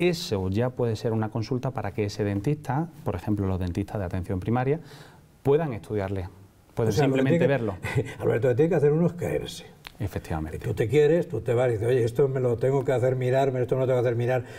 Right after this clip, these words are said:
Speaker 2: que no hace falta que nadie te avise. "Tiene usted que ir porque son las doce y quince".
Speaker 1: Efectivamente.
Speaker 2: Eh, que nos queramos y procuremos mirar cualquier duda que tengamos en ese
Speaker 1: Correcto.
Speaker 2: punto. Muy bien.
Speaker 1: Y un mensaje que es muy importante es que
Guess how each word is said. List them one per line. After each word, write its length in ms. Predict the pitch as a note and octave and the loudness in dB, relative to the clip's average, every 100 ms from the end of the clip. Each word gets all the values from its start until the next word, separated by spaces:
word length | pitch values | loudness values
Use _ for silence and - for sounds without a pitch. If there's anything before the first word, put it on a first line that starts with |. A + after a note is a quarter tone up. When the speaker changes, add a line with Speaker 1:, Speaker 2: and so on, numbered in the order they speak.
| - | -8
Speaker 2:
que 80 | B2 | 0
no 100 | C#3+ | 2
hace 140 | D3+ | 4
falta 320 | D3+ D#3 D#3 | 4 2 0
que 140 | C#3+ A#2+ | 0 0
nadie 380 | C3+ C#3+ D3+ D3+ - - | 2 4 4 2 -6 -2
te 160 | D3 B2+ | 2 2
avise. 460 | B2+ C#3+ C3+ E2+ | 4 4 2 -2
"Tiene 240 | F2+ C#3+ D#3+ | 0 2 4
usted 260 | D3 F3 | 4 2
que 100 | E3+ | 4
ir 200 | E3+ F3 | 4 4
porque 200 | E3+ C3 | 2 0
son 180 | C3 D3+ | 2 2
las 120 | D#3 | 4
doce 240 | D3 C#3 D3 | 4 4 2
y 40 | |
quince". 400 | C#3+ C3+ A2+ G#2+ - B2 | 2 0 0 -4 0 0
Speaker 1:
Efectivamente. 600 | A2+ G#2 F#2 G#2+ G#2 E3+ | 0 -2 -2 2 4 2
Speaker 2:
Eh, 20 | - | 0
que 200 | C#3 B2+ | -2 0
nos 220 | B2+ - | -2 -2
queramos 580 | C3+ C#3 D3 D3 D3 B2 | 0 2 2 2 -2 -2
y 80 | A#2 | -6
procuremos 760 | G#2+ G#2 G2+ A#2+ C3 B2+ B2+ | -6 -4 -2 2 2 0 0
mirar 420 | A2 G#2+ B2 B2 | 0 0 0 0
cualquier 380 | - G#2 - B2 | -2 -4 0 0
duda 260 | B2 A#2 A2+ | 2 2 0
que 100 | G#2+ | -2
tengamos 560 | G#2+ A#2 A2+ F#2+ F2 | -2 0 0 -2 -6
en 60 | G2 | -6
ese 240 | G2 F#2 | -4 -4
Speaker 1:
Correcto. 160 | G#2 G2 | -4 -4
Speaker 2:
punto. 240 | F2 - - - - - - - - - - - | -6 -10 -18 -20 -16 -16 -16 -20 -20 -20 -10 -2
Muy 120 | A#2+ | 0
bien. 120 | G#2+ | 2
Speaker 1:
Y 100 | C#3 | 2
un 80 | D#3+ | 2
mensaje 400 | E3+ E3 E3 C3 | 2 2 -2 -2
que 80 | B2+ | -2
es 40 | |
muy 140 | C3+ C#3+ | 0 0
importante 640 | C#3 C#3+ D3+ D3+ C#3 B2+ - | -2 -2 0 -2 -2 -4 -2
es 140 | B2 - | -4 -4
que 220 | - | -6